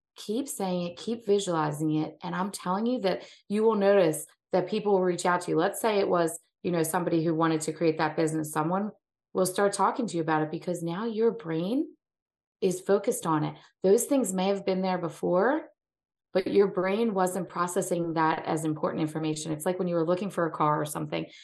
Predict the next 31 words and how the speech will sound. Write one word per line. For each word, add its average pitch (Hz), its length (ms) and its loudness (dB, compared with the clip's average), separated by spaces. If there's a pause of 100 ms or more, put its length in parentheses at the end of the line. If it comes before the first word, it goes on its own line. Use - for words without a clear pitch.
(140)
and 180 120 0
now 180 120 2
you 175 160 2
see 180 180 0
that 160 160 0
car 151 200 0
everywhere 151 260 -2
on 147 100 0
the 147 60 0
road. 143 280 -6 (180)
It's 156 160 -4
because 160 320 -2
you're 160 80 2
thinking 156 380 -2
about 151 240 -2
it, 151 80 -8
you're 156 100 -6
visualizing 156 680 -4
it. 135 120 -18 (360)
So 170 380 4
those 262 280 6
are 294 60 2
the 226 100 2
tips - 280 -2
I 170 160 2
would 170 200 2
say 151 240 -2
steal 160 400 0
right 156 200 2
away. 151 400 2
And 151 160 -6